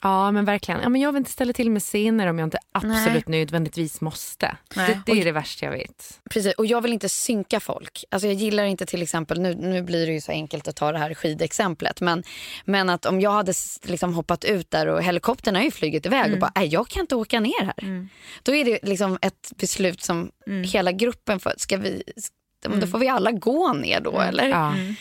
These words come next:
Speaker 2: Nej, men om man synkar en grupp.
Speaker 3: Mm.
Speaker 1: Ja.
Speaker 2: Ehm, det, det är ingen bra känsla.
Speaker 3: Nej.
Speaker 1: Nej.
Speaker 3: Nej, jag håller med. Jag håller med. Jag vet inte vad, jag kommer bara ihåg en, jag, alltså, just vad gäller grupptryck så har han sån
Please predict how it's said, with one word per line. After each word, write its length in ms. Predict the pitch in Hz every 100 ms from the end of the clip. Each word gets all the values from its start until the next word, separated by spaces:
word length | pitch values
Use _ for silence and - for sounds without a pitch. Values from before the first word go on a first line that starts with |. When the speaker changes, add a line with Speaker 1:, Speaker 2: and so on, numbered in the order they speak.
| -
Speaker 2:
Nej, 100 | - 262
men 80 |
om 60 | 269
man 120 | 269
synkar 600 | 254 - 277 233 - 240
en 140 | 180 165
grupp. 380 | - - -
Speaker 3:
Mm. 240 | 190 190 190
Speaker 1:
Ja. 140 | 160 147 - - _ 190
Speaker 2:
Ehm, 720 | 180 175 165 73 71 78 170 185
det, 240 | 185 175 -
det 480 | - 190 - 170
är 60 | - -
ingen 300 | 208 196 175
bra 180 | 175
känsla. 380 | - - - - -
Speaker 3:
Nej. 340 | 202 202 214 214
Speaker 1:
Nej. 340 | 180 170 165
Speaker 3:
Nej, 100 | - 220
jag 60 |
håller 160 | 254 233
med. 280 | 240 147 - _ _ - - - _
Jag 80 | 220
håller 120 | 226
med. 280 | 214 175 -
Jag 140 | - 214
vet 140 | 254
inte 160 | 381 254
vad, 100 | 240
jag 140 | 247
kommer 200 | - 302
bara 140 | 277 247
ihåg 340 | 262 262 208
en, 180 | 196 202
jag, 140 | 226 226
alltså, 160 | - 240
just 360 | 220 285 -
vad 60 | 226
gäller 140 | 180
grupptryck 440 | 170 180 - 214 180
så 100 | 208
har 80 | 190
han 100 | 180
sån 220 | -